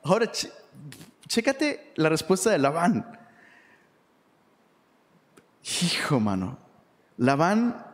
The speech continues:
a, a, sería muy bueno el día de hoy redactando contratos, bro. Neta. O siendo político, una de las dos. Porque no, no, eso no es lo que yo dije. Chécate lo que dice Labán. Labán respondió,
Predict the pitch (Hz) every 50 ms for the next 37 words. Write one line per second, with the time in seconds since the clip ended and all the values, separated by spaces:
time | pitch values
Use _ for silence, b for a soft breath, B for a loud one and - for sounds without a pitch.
0 | - - - - - 156 143 - - - - - 131 - - - - 165 156 170
1 | 190 196 196 196 190 170 175 175 170 170 160 151 151 147 139 135 139 151 160 160
2 | 151 120 120 - - 139 135 139 147 139 - 127 110 101 - 110 - - - -
3 | 71 - - - - - - - _ - - _ _ _ _ - 302 - - -
4 | - - - - - - - - - - - - - _ _ _ 117 120 123 139
5 | 151 165 190 - - - 135 - - - - - - _ _ _ _ _ _ _
6 | _ _ _ _ _ _ _ _ _ _ _ _ _ _ _ _ _ _ _ _
7 | _ _ _ _ _ _ _ _ _ _ _ _ _ _ _ _ _ _ _ _
8 | _ _ _ _ _ _ _ _ _ _ _ _ _ _ 113 - - 170 180 190
9 | 180 - 127 120 127 139 131 - 135 - - 110 120 147 190 247 240 165 135 117
10 | 117 135 151 151 143 - - - - 135 131 127 127 131 139 147 - 196 175 160
11 | 151 147 127 - 110 110 113 107 110 120 117 - 185 151 - - - - - -
12 | _ _ _ _ _ _ _ _ _ _ _ - 226 226 285 285 - 233 175 139
13 | 147 151 165 180 - 214 190 165 - - 143 151 170 226 262 196 B B B B
14 | B - 131 127 131 151 160 175 170 - - 202 202 220 233 214